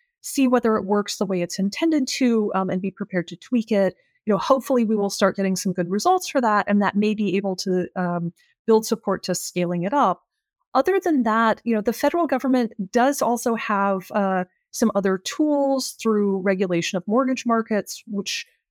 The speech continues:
uh, we have not particularly used at this point either to sort of encourage better, more climate-friendly development or to think about how that could interact with land use. I will say that the Biden administration has been trying quite hard to use the power of the bully pulpit.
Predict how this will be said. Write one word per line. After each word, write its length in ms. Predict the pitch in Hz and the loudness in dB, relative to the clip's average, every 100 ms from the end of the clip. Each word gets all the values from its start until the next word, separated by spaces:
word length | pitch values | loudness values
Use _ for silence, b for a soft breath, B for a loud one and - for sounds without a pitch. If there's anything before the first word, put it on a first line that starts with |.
| - | -4
uh, 240 | 196 180 185 | 0 2 2
we 140 | 226 | 0
have 80 | 226 | 4
not 300 | 226 247 - | 4 4 2
particularly 440 | 254 226 240 220 | -2 -2 0 0
used 320 | 196 208 208 | 2 0 0
at 120 | 208 - | -2 -2
this 200 | 190 - | -4 -6
point 420 | - 202 190 180 | -4 -2 -2 -2
either 320 | 220 220 208 | -2 0 -2
to 100 | 202 | -2
sort 200 | 202 190 | -6 -4
of 100 | 185 185 | -2 -2
encourage 480 | 196 - 185 180 | -4 0 0 0
better, 200 | - 175 - | -2 -4 -2
more 220 | 196 175 | -2 -2
climate-friendly 720 | - - 285 269 - 247 226 | -4 0 2 2 0 0 2
development 540 | 214 202 196 185 190 190 | 0 0 0 2 0 0
or 120 | 190 | -2
to 60 | 196 | -4
think 280 | - 220 | 0 0
about 280 | 220 202 190 | 2 0 -2
how 200 | - 190 | -2 -2
that 140 | 190 - | -2 -4
could 120 | 190 | -4
interact 340 | 185 175 175 | -2 -2 -4
with 160 | 170 - | -10 -6
land 320 | 175 185 180 | -2 -2 0
use. 420 | 170 165 156 - - _ _ _ _ | -2 -4 -8 -14 -20 _ _ _ _
I 80 | 254 | 2
will 160 | 285 359 | 2 2
say 120 | 370 | 4
that 160 | 269 247 | 4 2
the 60 | |
Biden 380 | 208 214 220 285 | 0 2 2 2
administration 640 | 277 247 233 220 214 214 | 2 2 2 0 0 0
has 160 | 190 208 | -2 -2
been 140 | 196 | -2
trying 320 | 196 190 190 | 0 0 0
quite 280 | 185 180 170 _ - | -2 -4 -4 _ 0
hard 340 | 208 294 294 | 0 0 -2
to 120 | - | -2
use 380 | 214 214 208 - | 2 4 2 2
the 120 | 202 - | -2 -2
power 240 | - 190 | 0 0
of 80 | 185 | 0
the 80 | 185 | -2
bully 360 | 175 165 175 170 | -4 -2 -2 -4
pulpit. 440 | - - 269 359 | -8 -2 0 0